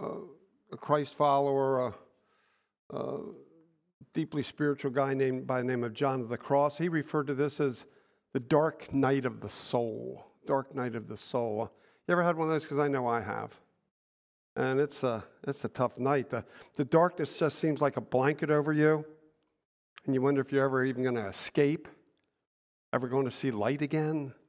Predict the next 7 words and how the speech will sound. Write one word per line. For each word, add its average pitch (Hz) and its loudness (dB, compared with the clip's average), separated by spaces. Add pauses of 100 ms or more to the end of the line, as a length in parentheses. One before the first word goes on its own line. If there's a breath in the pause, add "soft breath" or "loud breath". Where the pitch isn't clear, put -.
(1000)
It's - -8
a 120 -2
soul-searching 151 0
night 135 2
of 107 -8
darkness. 139 -2
Um, 110 -4